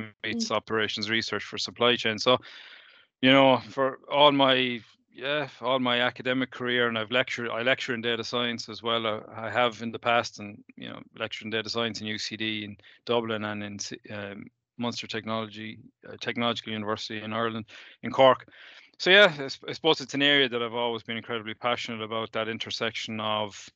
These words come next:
Speaker 1: you know, before it was called data science, it was just statistics and operations research and computer science, whereas now we call it data science, and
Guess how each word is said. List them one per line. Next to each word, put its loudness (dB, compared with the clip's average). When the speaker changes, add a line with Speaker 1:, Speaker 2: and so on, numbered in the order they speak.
Speaker 1:
you -10
know, -6
before 2
it 2
was -4
called 2
data 0
science, 2
it -18
was -12
just -8
statistics -6
and -4
operations -2
research -4
and -10
computer -4
science, -2
whereas -4
now -2
we -8
call 0
it -6
data 0
science, -4
and -6